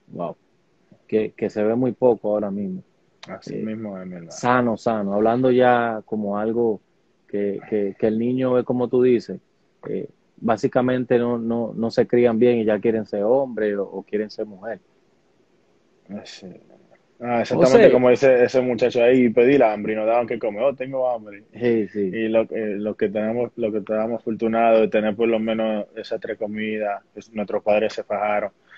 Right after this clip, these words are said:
Speaker 2: También hay que ser agradecido de Dios, porque también hay muchas personas que se levantaron y no sabían, y no sabían si iban a comer ese día,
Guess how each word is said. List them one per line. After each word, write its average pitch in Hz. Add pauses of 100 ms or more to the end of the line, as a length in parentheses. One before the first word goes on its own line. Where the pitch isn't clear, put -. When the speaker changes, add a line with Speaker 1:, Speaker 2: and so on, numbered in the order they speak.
(220)
Speaker 2:
También 104
hay 113
que 107
ser 110
agradecido 104
de 104
Dios, 107
porque 98
también 98
hay 107
muchas 107
personas 104
que 95 (580)
se -
levantaron 110
y 107
no 107
sabían, 107
y -
no 104
sabían 107
si 110
iban 107
a 101
comer 101 (100)
ese 98
día, 104